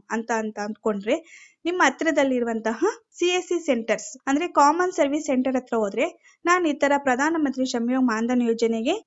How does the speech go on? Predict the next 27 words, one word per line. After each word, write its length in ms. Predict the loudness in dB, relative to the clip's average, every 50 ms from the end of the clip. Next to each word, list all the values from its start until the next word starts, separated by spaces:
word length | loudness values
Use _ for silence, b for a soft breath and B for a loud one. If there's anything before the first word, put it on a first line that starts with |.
| -6
ಜಾಯಿನ್ 340 | -2 2 2 2 4 4 2
ಆಗ್ಬೇಕು 300 | 2 0 -2 -4 -4 -4
ಅನ್ಕೊಂಡಿದೀನಿ, 600 | -4 -4 -2 -2 -2 -2 -2 -2 -2 0 0 0 -2 -2 -2
ನನಗೆ 300 | 0 0 2 2 2 2
ಆ 100 | 4 4 4
ಅಪ್ಲಿಕೇಶನ್ 520 | 2 2 0 -4 -2 -2 -2 -2 -2 -2 0
ಫಿಲ್ 160 | 0 0 -2
ಅಪ್ 120 | -2 -2
ಮಾಡ್ಕೊಡಿ 360 | -6 -8 -6 -4 -2 -2 0
ಅಂದ್ರೆ 200 | 0 0 -2 -2 -4 -4 -8 -10 0 4
ಅವರು 200 | 4 4 4 4
ನಿಮ್ಮ 220 | 2 0 0 0 0 0
ಡೀಟೇಲ್ಸ್ 420 | -2 -4 0 0 0 0 -2 -4 -2
ತಗೊಂಡು 340 | -2 0 0 0 0 -2 -2
ಫಿಲ್ 180 | -2 0 0 0
ಅಪ್ 120 | 0 -2
ಮಾಡ್ಕೊಡ್ತಾರೆ. 560 | -6 -6 -6 -10 -12 -10 -6 -6 -4 -4 -4 -6 -8 _ -6 -4
ಅದಕ್ಕೆ 280 | -2 -2 0 0 2 4
ಆಧಾರ್ 340 | 4 4 4 2 0 0
ಕಾರ್ಡ್, 260 | 2 2 2 2 2 2
ನಿಮ್ಮ 180 | 2 0 0 0
ಬ್ಯಾಂಕ್ 300 | 0 0 0 0 -2 -2
ಅಕೌಂಟ್, 400 | -2 0 2 2 2 2 2 0 0 0
ಮೊಬೈಲ್ 300 | 0 0 2 2 0 0
ನಂಬರ್ 340 | 2 2 2 2 0 -2 -2
ಬೇಕು. 300 | -2 -4 -4 -2 -2 -2
ಮತ್ತೆ 260 | -2 -4 -6 -6 -4